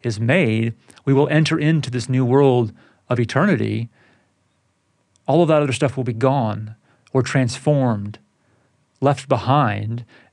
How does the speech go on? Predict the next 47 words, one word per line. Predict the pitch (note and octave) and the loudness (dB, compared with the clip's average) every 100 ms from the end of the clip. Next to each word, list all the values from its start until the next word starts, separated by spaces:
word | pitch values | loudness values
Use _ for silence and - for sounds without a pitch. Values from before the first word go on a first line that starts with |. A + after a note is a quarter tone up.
| - | -4
and | C3+ | -2
what | C3+ | 0
will | C3+ | 0
be | B2+ B2+ | 0 0
left | A#2+ D3+ D3 A2 - | 2 2 2 -2 -6
will | B2+ | -2
be | B2 A#2+ B2 | 0 0 0
our | B2 | 0
relationships | A#2 A#2+ A#2 A#2+ A2 - F#3 - - - - | 0 -2 -4 -6 -6 -8 -10 -18 -20 -20 -6
and | A#2+ | -6
the | |
things | - B2 - | -2 -4 -4
that | |
we've | A#2+ A2 | -6 -6
built | G#2+ A#2 - - _ _ _ _ _ | -4 -4 -4 -12 _ _ _ _ _
within | B2 A#2+ G#2 | -2 -2 -2
the | |
kingdom. | G#2 D#3 C#3 - - - _ _ | -4 -4 -4 -6 -12 -16 _ _
We | C#3 | 0
saw | C3+ C#3+ | 2 2
the | C3 | 0
same | - D3 C#3+ | 0 2 2
theme | A#2 C3 B2+ | 2 0 0
in | A#2 | 0
James | A2+ B2+ D3+ A#2+ | 2 2 2 0
towards | - B2 | -2 -2
the | C3+ | -2
end | C3 A#2+ | -2 -2
of | A2 | 0
that | C3 C#3 | -2 0
letter | B2+ A2+ A2+ | 2 2 2
when | A#2+ A#2 A2+ | 0 -2 -2
he | A2 | -4
was | B2 A#2+ A#2 | -2 0 -2
talking | - C3 B2 A#2 | -2 -2 0 -2
about | A#2 A#2+ | 0 0
the | A#2+ | -2
judge | A2+ C3+ C3 A2+ | 0 2 2 0
being | A#2 A2+ | 0 0
at | A2 | -2
the | - | -4
door. | A2+ D#3 C#3 A2+ G#2+ - - - | 0 2 4 2 0 -10 -20 -8
He | - | -2
was | C3+ | 0
talking | B2+ D3 B2+ B2+ | 2 0 0 0
both | C3 D#3+ - - | 2 2 0 -2
to | C#3 C3 | 2 2